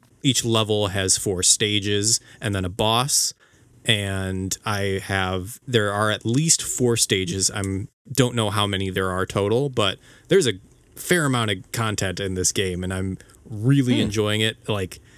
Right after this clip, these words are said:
Speaker 1: the combat itself is really satisfying. So linking together these combos through normal attack, then you have a ranged attack,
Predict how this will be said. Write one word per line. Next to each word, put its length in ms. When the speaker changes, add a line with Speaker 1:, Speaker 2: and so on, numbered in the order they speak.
Speaker 1:
the 540
combat 640
itself 760
is 260
really 520
satisfying. 840
So 540
linking 560
together 720
these 220
combos 800
through 560
normal 460
attack, 600
then 500
you 180
have 480
a 180
ranged 520
attack, 480